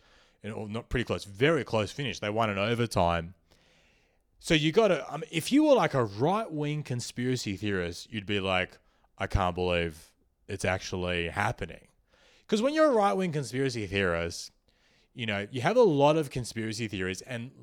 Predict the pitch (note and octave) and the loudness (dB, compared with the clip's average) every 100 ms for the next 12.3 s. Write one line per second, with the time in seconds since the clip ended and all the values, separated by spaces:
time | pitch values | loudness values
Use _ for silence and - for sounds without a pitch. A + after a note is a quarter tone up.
0 | A#2+ - A#2 C3+ G3+ D#4+ C4 - G#3+ D#3+ | -20 -14 -8 -2 2 4 4 2 0 0
1 | C#3 C3 B2 A#2 - - - - - A2 | 0 -2 -4 -8 -12 -16 -16 -20 -20 -18
2 | A2 G#2+ C#3+ D3 D3 C3 - - - B2 | -6 2 4 4 0 -6 -10 -8 0 2
3 | B2 B2 - A2+ G#2+ - G#2+ G#2+ A#2+ - | 2 -2 -2 -2 -2 -2 0 2 2 0
4 | D#2 - G#2 A#2+ B2+ - F#3+ C#3+ D2+ - | -6 -10 -8 -6 -2 2 2 2 -4 -16
5 | _ _ _ _ _ _ _ - A2+ G#2 | _ _ _ _ _ _ _ -10 -2 0
6 | G#2 C3 - C#3+ E3+ _ _ _ D#3 E3 | 0 -4 -6 -8 -10 _ _ _ -4 -2
7 | E3 G#3+ C4 A#3 F3+ C3 F3 D#3 D3 B2 | 2 4 4 2 0 -2 -2 -2 -2 0
8 | A#2+ A#2+ A#2+ A2 G2+ - - B2 A2+ G2+ | 0 0 -2 -4 -4 -12 -14 -10 -8 -10
9 | F#2+ _ _ _ _ D#3+ F3+ - C#3+ C3+ | -14 _ _ _ _ -2 -2 -2 -2 0
10 | A#2+ G#2+ G#2 G2+ D3 C3+ A2+ G2+ A2+ A#2+ | -2 -4 -6 -6 -4 -4 -4 -4 0 0
11 | A#2 A2 G2 A2+ G#2+ G#2+ G#2+ G#2+ G2+ F#2+ | -2 -6 -6 -6 -6 -6 -6 -6 -6 -6
12 | F#2 E2+ | -6 -6